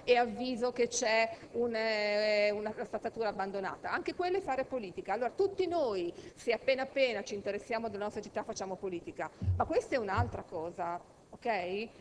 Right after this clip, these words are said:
Quindi non, non, non è necessario far parte di una consulta, di un'associazione. L'impegno civico è un impegno politico e in questo senso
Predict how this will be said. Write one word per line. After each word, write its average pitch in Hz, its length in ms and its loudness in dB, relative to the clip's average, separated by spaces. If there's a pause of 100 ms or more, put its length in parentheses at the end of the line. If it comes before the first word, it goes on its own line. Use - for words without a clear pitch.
(160)
Quindi 202 360 0
non, 233 220 0
non, 214 380 -4
non 202 180 -2
è 269 60 4
necessario 233 520 0
far 208 200 -6
parte 220 320 -2
di 208 60 -4
una 202 120 -6
consulta, 214 520 -6
di 269 80 -4
un'associazione. 185 1040 -6 (200)
L'impegno 220 440 -2
civico 339 500 -4
è 440 80 -4
un 403 100 -6
impegno 214 360 -4
politico 247 720 -4 (180)
e 220 100 -6
in 208 100 -4
questo 214 260 -2
senso 311 580 -2